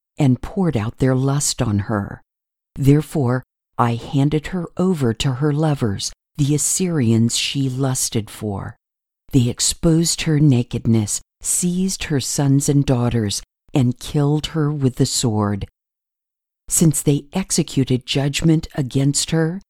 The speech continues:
she became notorious among women. Now her sister Oholibah saw this, but she was even more depraved in her lust than Ohola, and made her promiscuous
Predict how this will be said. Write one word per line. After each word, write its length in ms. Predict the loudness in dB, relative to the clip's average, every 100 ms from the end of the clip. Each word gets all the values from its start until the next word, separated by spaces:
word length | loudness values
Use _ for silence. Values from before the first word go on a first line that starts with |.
| _ -4
she 180 | 0
became 420 | 2 2 0 2 4
notorious 1000 | 4 2 -2 -2 0 0 0 -2 -2 0
among 400 | 2 4 4 2
women. 520 | 4 4 4 2 -6 -10 _ _ _ _ _ _ _ _
Now 200 | 4 4
her 160 | 4 0
sister 500 | 0 0 0 -2 -2
Oholibah 840 | -2 -2 -2 -2 0 0 0 -2 -6 _
saw 420 | -4 -2 0 2 2
this, 460 | 0 -2 -4 -10 -12 _ _
but 160 | -4 -2
she 300 | -4 -2 0
was 200 | 0 -2
even 300 | -2 2 4
more 320 | 6 4 4
depraved 760 | 2 -2 -2 -2 0 0 -2 -6 _ 0
in 180 | 4 6
her 140 | 4
lust 600 | 0 0 0 0 -4 _
than 200 | 0 0 0
Ohola, 640 | -4 -2 -2 0 -2 -4 -12 _ _ _ _
and 300 | 4 6 6
made 280 | 4 2 0
her 200 | -2 -6
promiscuous 800 | -4 -2 0 0 -2 -2 -2 -4